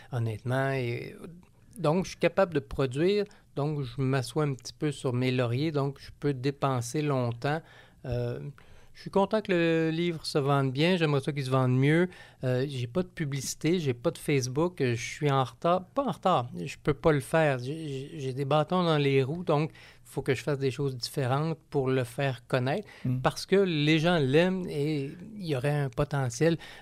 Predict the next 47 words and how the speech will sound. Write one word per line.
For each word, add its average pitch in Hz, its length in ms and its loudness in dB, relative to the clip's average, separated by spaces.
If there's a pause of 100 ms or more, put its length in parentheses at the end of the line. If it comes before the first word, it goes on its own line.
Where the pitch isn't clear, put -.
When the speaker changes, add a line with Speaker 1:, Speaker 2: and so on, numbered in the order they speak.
Speaker 1:
Euh, 123 240 0
Galant 127 400 0
s'est 147 120 -2
vendu 120 280 -2
à 131 80 -2
cinquante 127 380 -8
mille 139 160 -6
copies. 139 320 -8 (240)
Speaker 2:
Ouais. 110 200 6 (680)
Mais 185 160 8
on 175 160 8
va 180 120 6
y 180 40 8
revenir 165 520 6
à, 120 200 6
à, 117 340 0
à 120 60 2
ton 127 160 8
livre 139 260 6
A 120 240 4
un, 135 80 8
L'Invisible, 123 640 4
bien 120 160 6
entendu. 120 840 4
Euh, 113 300 4
C 143 180 2
quarante-quatre 135 640 6
est 123 140 2
un 120 120 8
agent 120 300 8
source 143 380 2
de 113 180 4
la 107 160 4
G 107 240 4
R 98 80 2
C. 175 300 4 (340)
Euh, 135 460 6 (640)
tu 285 120 4
sais, 262 80 4
quand 123 300 4 (180)
un 120 160 4
bon 151 120 8
montant 156 300 6
d'argent, 139 380 6
cinq 147 180 6
cent 139 240 6
mille, 120 220 4